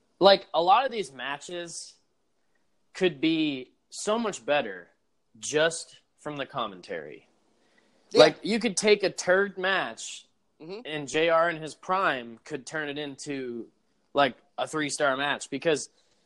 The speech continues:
Speaker 1: these, the commentators just
Speaker 2: Yeah.
Speaker 1: like, what is it? Byron,
Speaker 2: He
Speaker 1: Tom Phillips, Corey Graves, like, they all suck.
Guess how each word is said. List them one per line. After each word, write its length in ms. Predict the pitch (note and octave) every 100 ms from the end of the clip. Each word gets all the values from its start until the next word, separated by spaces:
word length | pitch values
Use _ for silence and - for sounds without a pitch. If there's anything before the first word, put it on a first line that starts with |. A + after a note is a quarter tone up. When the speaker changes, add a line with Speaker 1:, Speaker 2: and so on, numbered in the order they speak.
| _ _
Speaker 1:
these, 220 | F3+ G3+ - _ E3 -
the 120 | E3
commentators 720 | - B3 C#4 F#3+ F#3+ D#3+ B2+
just 500 | B2 A2 - - - - _ _ _ _ _ _ _
Speaker 2:
Yeah. 300 | F2+ C#3+ C#3+ A2+
Speaker 1:
like, 160 | C3+ D3+ _ _ _ _ _ - -
what 160 | D3 E3
is 80 |
it? 140 | C3 A2
Byron, 520 | D3 F3 F#3+ F#3+ F#3+
Speaker 2:
He 60 | F#3
Speaker 1:
Tom 320 | - F3 F3+
Phillips, 800 | - F3 F3 E3+ E3 - - - _
Corey 320 | - F3 E3+ E3
Graves, 360 | D3+ D3+ D3+ - _ _ _ _ _ _ _ _ _ _ _
like, 320 | B2+ A#2 - _ _ _ _ _ _ _ _ _ _
they 80 | G3+
all 100 | A#3
suck. 640 | - - G#3 B3 - -